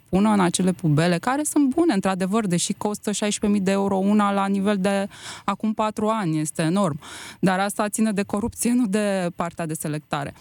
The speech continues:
Dar nu putem să le cerem, cerem lucruri, să respecte legea atâta vreme cât primăria nu respectă legea. Au nevoie de un primar în care să poată avea încredere și care să spună în această primărie:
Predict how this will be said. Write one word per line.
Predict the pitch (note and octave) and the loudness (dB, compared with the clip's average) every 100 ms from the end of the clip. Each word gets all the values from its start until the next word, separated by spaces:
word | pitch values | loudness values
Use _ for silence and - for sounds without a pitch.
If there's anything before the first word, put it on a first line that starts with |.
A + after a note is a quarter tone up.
| - - - | -20 -20 -6
Dar | E3+ F#3+ | -4 -2
nu | F#3 A3 | -2 -4
putem | C4 - A#3 | -4 -4 -2
să | A#3+ | -2
le | G#3 | -4
cerem, | - G#3 G#3+ F#3 E3+ - - _ - | 0 0 2 0 -2 -6 -14 _ -4
cerem | G3 G#3+ G#3 F3+ | -2 -2 -2 0
lucruri, | F3 - D3+ F3 | -2 -2 -2 0
să | F3+ | 0
respecte | D#3+ - G3+ - | 0 -2 -4 -2
legea | F3+ D#3+ G3+ | -2 0 0
atâta | F#3+ G#3 G3+ | -2 -2 -4
vreme | F3 F#3 G3 | -4 -2 -2
cât | F#3 F#3 | -4 -6
primăria | - F3+ E3+ E3+ E3+ | 0 2 2 2 4
nu | D3+ | 2
respectă | C#3+ C#3+ C#3 - C3+ | 2 -2 -4 -4 -2
legea. | C#3 D3+ | 0 2
Au | E3 | 2
nevoie | D#3+ D3 D#3 | 0 0 0
de | C#3 | 0
un | C#3 | 0
primar | - - A#2+ G#3 | 0 0 0 0
în | G3 | 0
care | F3 E3+ | 0 -2
să | F3 | -2
poată | - F#3 F#3+ | -2 -2 -2
avea | E3 E3 | 0 0
încredere | D#3+ D#3 D3+ - - G3 B3+ | 0 0 -2 -2 0 0 2
și | - G#3+ | 0 0
care | F#3+ F#3 | -2 -2
să | - | -4
spună | F3 - A#3 E3+ - | -6 -4 -2 -2 -2
în | D#3+ | -4
această | D3 E3+ E3 D3+ | -2 -4 -4 -4
primărie: | - C3 C3+ D3 F#3+ | -2 -2 0 0 0